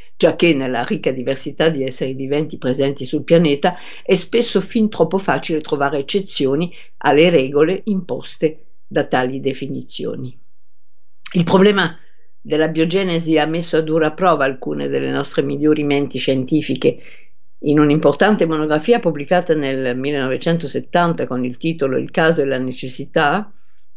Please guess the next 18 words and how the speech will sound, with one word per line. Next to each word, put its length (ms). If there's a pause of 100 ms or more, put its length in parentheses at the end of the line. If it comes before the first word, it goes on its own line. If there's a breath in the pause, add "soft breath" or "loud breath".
il 220
premio 340
Nobel 280
francese 840
Jacques 320
Monod 460 (380 soft breath)
sosteneva 720
che 200
la 140
vita 300
emerse 560
sulla 300
Terra 400
per 240
un 580
improbabile 680
accidente. 800 (840)
Scriveva 760